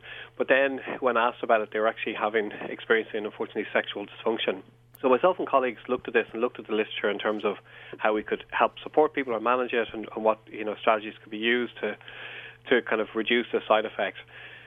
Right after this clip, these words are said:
And when we looked at the literature, we actually found, well, firstly, that there was very little on it. And then we also looked and saw, well, actually,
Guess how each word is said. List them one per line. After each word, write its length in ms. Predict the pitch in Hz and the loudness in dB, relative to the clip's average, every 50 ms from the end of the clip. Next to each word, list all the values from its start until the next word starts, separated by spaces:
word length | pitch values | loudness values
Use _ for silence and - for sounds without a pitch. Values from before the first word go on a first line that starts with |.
| - - - _ - | -20 -20 -20 _ 4
And 260 | 131 135 147 147 143 - | 4 4 4 4 0 -4
when 240 | - 160 180 226 262 | 0 2 2 2 2
we 240 | 247 226 190 165 - | 2 0 -2 -2 -4
looked 320 | - 139 139 156 165 - - | -2 4 4 4 4 4 -2
at 120 | 131 - | -4 0
the 40 | 135 | 2
literature, 280 | 123 131 131 - - | 2 2 2 0 2
we 80 | 123 123 | 4 4
actually 220 | 135 - - 151 - | 2 2 0 -4 0
found, 340 | - 135 131 131 123 113 - | 2 2 2 0 -2 -4 -4
well, 160 | 139 135 117 - | -4 -4 -4 2
firstly, 260 | - 170 175 - - - | 2 2 2 2 -2 -6
that 100 | - 131 | -4 -2
there 80 | - 131 | 0 0
was 140 | 120 120 110 - - - - | 2 0 -2 -4 -10 2 4
very 160 | 135 127 123 | 4 4 4
little 300 | 117 117 - 123 113 110 - _ _ _ | 2 -2 -2 -4 -4 -6 -8 _ _ _
on 200 | 120 120 113 107 | 4 4 4 4
it. 160 | - 202 - - - - - - - - - | -2 -6 -6 -8 -12 -12 -12 -12 -12 -4 -2
And 100 | - 135 | 0 2
then 120 | 151 165 | 2 4
we 100 | 170 170 165 | 4 4 4
also 220 | 165 156 - 147 | 4 2 2 0
looked 180 | 139 131 - - | 0 0 0 -4
and 100 | 127 - | -8 -2
saw, 240 | - 127 120 120 117 | 2 4 4 4 4
well, 180 | 117 120 123 123 | 4 4 4 2
actually, 400 | 120 - - - 131 117 113 | 2 0 -4 -4 -4 -4 -4